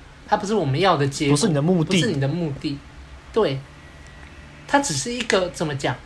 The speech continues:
Speaker 1: 以后你跟他联络的媒介而已。所以注意，你搭讪是要认识人啊。可是你说，哦，哦，可是聊好，聊很多好像很浪费时间欸，我还要认识其他人欸。那我就会怀疑说，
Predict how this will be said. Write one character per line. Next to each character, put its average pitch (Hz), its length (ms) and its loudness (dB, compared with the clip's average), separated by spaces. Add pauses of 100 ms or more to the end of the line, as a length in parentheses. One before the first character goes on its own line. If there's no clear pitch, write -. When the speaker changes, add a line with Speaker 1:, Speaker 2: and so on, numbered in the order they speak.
(600)
Speaker 1:
以 175 160 -2
后 214 280 4
你 143 140 -4
跟 175 140 -2
他 175 200 0
联 143 200 0
络 170 160 0
的 139 80 0
媒 131 240 0
介 135 420 -2
而 135 140 -8
已。 151 140 -12 (1040)
所 262 140 6
以 175 180 2 (140)
注 175 300 4
意， 160 260 -4
你 139 140 -2
搭 165 260 4
讪 208 180 2
是 147 120 0
要 165 60 2
认 156 220 0
识 139 220 -4 (160)
人 - 80 -16 (640)
啊。 247 160 4
可 170 140 -4
是 202 100 2
你 160 160 0
说， 196 260 0
哦， 226 220 4 (240)
哦， 190 80 -8
可 - 100 -2
是 233 120 -2
聊 165 280 2
好， 165 240 -4 (300)
聊 170 140 0
很 180 240 0
多 180 120 4
好 143 80 2
像 156 160 -2
很 139 160 0
浪 143 200 0
费 139 180 0
时 131 220 -6
间 127 260 -6
欸， 143 160 -12
我 143 80 -2
还 151 60 4
要 180 100 6
认 196 180 4
识 160 160 -4
其 139 220 -6
他 131 220 -2
人 135 120 -4
欸。 - 100 -12 (920)
那 214 140 6
我 147 160 4
就 180 120 4
会 185 120 6
怀 139 280 4
疑 147 160 -2
说， 147 380 0